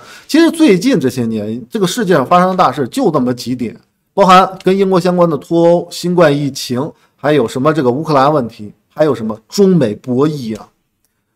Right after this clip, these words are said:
如果说脱欧处理得好，新冠疫情处理得好，乌克兰问题处理得好，中美博弈约翰逊处理得好吗？大家明白了吧？没有说什么，那就是原因所在。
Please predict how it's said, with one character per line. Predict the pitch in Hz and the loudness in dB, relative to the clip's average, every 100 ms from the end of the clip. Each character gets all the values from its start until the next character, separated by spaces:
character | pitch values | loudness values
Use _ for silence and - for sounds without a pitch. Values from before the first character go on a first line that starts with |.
| - | -6
如 | 170 302 359 320 | 2 6 6 6
果 | 214 160 123 123 | 4 4 4 2
说 | 185 180 | 2 0
脱 | - 277 285 | 0 4 6
欧 | - 262 302 | 6 4 4
处 | 277 170 | 2 -4
理 | 139 120 | -2 0
得 | 127 | -2
好， | 104 95 | -4 -8
新 | 101 247 285 254 | -6 -4 -4 2
冠 | 254 156 | 2 2
疫 | 208 175 | 0 -4
情 | - 131 202 | -4 -4 -4
处 | - 156 | -4 -2
理 | 127 | 2
得 | 143 | 0
好， | 143 107 117 143 170 | -2 -2 -2 -2 -6
乌 | 208 | -2
克 | 214 | 4
兰 | 196 226 | 4 6
问 | 233 175 | 4 0
题 | - 202 | -2 -4
处 | - 196 | -4 -4
理 | 151 | 0
得 | 143 | 0
好， | 131 113 - - _ | 0 -4 -8 -20 _
中 | - 277 254 | 0 2 4
美 | 165 123 | 4 2
博 | 123 127 175 | 0 0 2
弈 | 208 147 104 - | 2 -2 -8 -6
约 | 156 | -2
翰 | 165 156 143 | 0 0 0
逊 | 135 | -4
处 | 127 131 | -4 -6
理 | 117 | -4
得 | |
好 | 120 107 101 | -4 -6 -10
吗？ | - _ _ _ - | -18 _ _ _ 0
大 | 170 | 4
家 | 170 | 4
明 | 156 113 | 2 -4
白 | 110 | -2
了 | 135 117 | -2 -4
吧？ | 104 _ _ - | -8 _ _ -4
没 | 147 202 294 | 2 4 4
有 | 185 123 | 2 0
说 | - 190 190 | 0 2 4
什 | - 107 | 2 -4
么， | 107 101 _ | -6 -8 _
那 | - 151 | -2 0
就 | 143 131 | 0 -4
是 | 123 | -4
原 | 117 131 135 | -2 2 2
因 | 143 143 | 2 -2
所 | 139 113 101 | -6 -12 -8
在。 | 113 98 | -8 -8